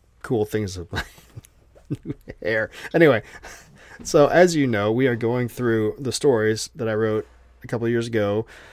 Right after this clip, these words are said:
as part of a challenge to write the, uh, a story a week for a year, and it got compiled into this huge, thick collection of stories from the Great Challenge. Now, this year we're doing the same thing again, but we're not doing just one collection, we're doing five.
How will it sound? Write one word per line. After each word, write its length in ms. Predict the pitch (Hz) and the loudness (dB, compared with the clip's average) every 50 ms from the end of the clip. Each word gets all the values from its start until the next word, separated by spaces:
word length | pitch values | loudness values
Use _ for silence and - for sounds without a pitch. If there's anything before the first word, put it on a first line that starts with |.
| - - - | -20 -12 -6
as 180 | - 107 101 98 | -4 -4 -4 -4
part 260 | - - 107 104 101 | -4 -4 -2 -2 -2
of 160 | 101 95 95 | -2 -4 -6
a 280 | 101 92 92 90 87 - - - - - - - - - | -6 -6 -6 -6 -8 -12 -18 -20 -20 -20 -20 -20 -10 -6
challenge 360 | - 131 117 117 120 117 - | -4 -2 -2 -2 -2 -4 -4
to 100 | - 110 | -4 -4
write 300 | 104 110 113 113 101 - - - - - - - - - - | -2 0 0 0 -2 -4 -8 -18 -20 -20 -20 -20 -20 -20 -18
the, 380 | - - 98 95 90 90 90 82 | -12 -10 -10 -8 -8 -8 -8 -8
uh, 320 | 80 78 73 64 65 71 85 - - | -10 -10 -12 -14 -14 -16 -18 -18 -16
a 100 | - - | -12 -10
story 280 | - - - 113 95 90 | -8 -6 -4 -4 -4 0
a 20 | |
week 300 | 95 117 139 135 113 - | 4 6 6 6 4 2
for 240 | - - - 90 90 | -6 -10 -10 -8 -8
a 60 | 90 | -6
year, 380 | 104 160 175 139 107 98 104 107 - - - - - - - - - - - | -4 -2 0 0 0 -2 -4 -6 -10 -18 -20 -20 -20 -20 -20 -20 -20 -12 -8
and 140 | 123 113 | -8 -6
it 80 | 113 113 | -6 -6
got 180 | - 101 73 - | -8 -8 -10 -10
compiled 460 | - - - - 196 196 131 127 117 | -12 -8 -2 0 2 2 2 2 0
into 100 | 117 110 | -2 -2
this 300 | 101 110 104 - - - | -2 -2 -2 -2 -2 -4
huge, 320 | 101 101 98 87 - - | -4 -4 -4 -4 -4 -6
thick 340 | - - 98 95 - - - | -6 -6 -6 -6 -6 -10 -14
collection 500 | - - 87 92 98 92 - - 92 92 | -14 -10 -10 -8 -8 -8 -8 -8 -8 -8
of 140 | 90 85 82 | -8 -8 -8
stories 420 | - - - 98 90 82 85 85 - | -8 -6 -6 -4 -4 -6 -8 -10 -12
from 140 | - - | -12 -12
the 80 | 80 85 | -12 -10
Great 200 | 82 92 92 - | -8 -8 -8 -4
Challenge. 360 | - - 156 151 113 87 - - - - - - - - - - - - | -2 0 0 0 0 -2 -6 -10 -16 -18 -20 -20 -20 -20 -20 -20 -12 -4
Now, 360 | - 135 165 156 113 87 76 - - - - - | 0 2 2 2 2 0 -2 -6 -14 -20 -20 -10
this 280 | - 101 110 - - - | -6 -4 -4 -4 -2 -2
year 160 | 104 104 98 | -2 -2 0
we're 80 | 104 | 0
doing 180 | 107 117 110 101 | 0 -2 -2 -2
the 60 | 98 | -4
same 220 | - - 123 113 107 | -4 -4 -4 -4 -4
thing 160 | - 113 110 | -4 -4 -4
again, 340 | 104 98 139 151 156 143 123 | -2 0 2 2 2 2 0
but 80 | 123 | 0
we're 120 | 113 107 107 | 0 0 0
not 300 | 110 120 131 139 123 - | 0 2 0 0 0 0
doing 300 | - 147 143 139 139 127 | 0 2 2 2 2 0
just 200 | 123 127 - - | -2 -4 -6 -4
one 180 | 127 127 131 | -2 -2 -2
collection, 440 | - - 120 123 123 113 - - 120 | -4 -4 -2 -2 -2 -2 -4 -4 -4
we're 100 | 113 113 | -2 -2
doing 220 | 107 120 110 107 | -2 -2 -4 -4
five. 760 | 107 - - - - 117 107 101 95 92 98 120 143 135 - | -6 -8 -10 -6 -4 -4 -2 -2 -2 -2 0 0 0 -2 -2